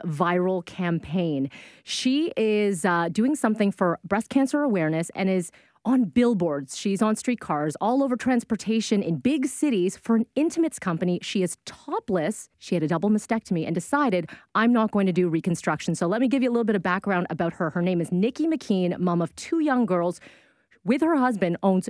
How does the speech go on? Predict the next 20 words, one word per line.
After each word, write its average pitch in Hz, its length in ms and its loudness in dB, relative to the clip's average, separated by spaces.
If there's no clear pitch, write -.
two 294 180 2
very 202 400 2
popular 247 440 0
restaurants. 180 520 0
She - 140 -6
also 190 240 0
happens 202 400 -2
to - 60 -2
be 269 100 2
a 277 60 0
photographer. 170 680 -2
Three 262 300 2
years 277 260 2
ago, 185 280 4
diagnosed 202 640 2
with 185 100 -2
cervical 185 640 -2
cancer. - 460 -8
Aggressive 202 760 0
radiation. 170 680 -2